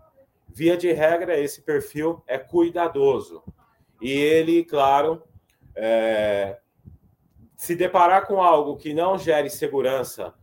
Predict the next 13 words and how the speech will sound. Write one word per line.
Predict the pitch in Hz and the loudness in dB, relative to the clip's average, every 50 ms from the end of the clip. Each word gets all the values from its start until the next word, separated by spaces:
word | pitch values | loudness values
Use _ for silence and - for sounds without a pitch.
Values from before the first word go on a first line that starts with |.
| _ _ _ _ _ _ _ | _ _ _ _ _ _ _
para | 127 127 135 139 | 2 2 2 2
a | 139 | 0
continuidade | - 147 139 135 - 151 147 147 143 123 127 123 123 117 110 113 | 0 -4 -4 -4 -4 -6 -6 -6 -2 0 0 0 0 0 -2 -6
da | 107 127 117 | -6 -4 -4
negociação, | 117 120 120 135 143 143 175 160 156 - - 147 139 151 | -4 -4 -4 -6 -6 -4 -6 -6 -6 -4 -2 -2 0 0
ele | 160 165 170 | -2 -4 -4
para | - - 143 139 139 135 | -2 0 2 2 2 0
por | - - 156 165 | -4 -6 -6 -4
ali | 175 170 151 151 160 160 - _ _ _ _ _ _ _ | -4 -4 -4 -6 -8 -10 -14 _ _ _ _ _ _ _
e | - 143 147 139 | -8 -2 2 2
ele | 139 139 139 | 2 2 2
vai | 135 139 139 | -2 -2 -4
ficar, | 135 - - 143 139 - 131 117 120 120 120 113 107 107 - - _ | -4 -6 -10 -12 -10 -6 -4 -2 0 0 0 0 -2 -4 -6 -10 _